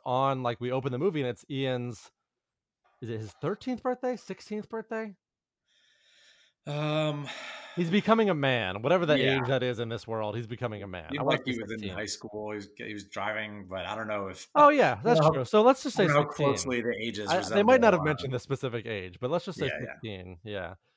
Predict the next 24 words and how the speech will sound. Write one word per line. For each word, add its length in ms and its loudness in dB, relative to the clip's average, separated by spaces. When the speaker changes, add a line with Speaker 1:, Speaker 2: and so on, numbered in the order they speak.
Speaker 1:
Um, 760 -2
when 240 -2
you 80 -6
might 180 -4
be 60 -6
able 100 -8
to 40 -12
get 100 -10
your 100 -10
permit 420 -8
in 260 -12
whatever 360 -8
this 160 -6
Speaker 2:
Sure. 140 -12
Speaker 1:
onward 380 -8
land 280 -10
is. 260 -14
Speaker 2:
Yeah. 200 -12
Speaker 1:
Um, 600 -4
yes, 400 -8
so 420 0
we 140 -4
have 260 -2
that, 280 0